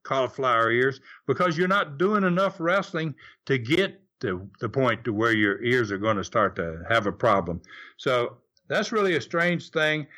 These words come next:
I have one story I want to add. This is,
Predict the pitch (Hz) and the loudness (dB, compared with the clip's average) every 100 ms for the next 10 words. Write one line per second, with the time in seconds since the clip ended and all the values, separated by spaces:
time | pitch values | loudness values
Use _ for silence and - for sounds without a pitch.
0 | - - 147 180 170 147 208 254 254 - | -20 -6 -2 0 2 2 2 2 0 -4
1 | - 180 180 165 127 139 175 175 - - | -2 0 2 2 2 2 0 -2 -6 -2
2 | 120 127 123 120 143 160 123 107 | 2 2 2 0 -2 -2 -2 -4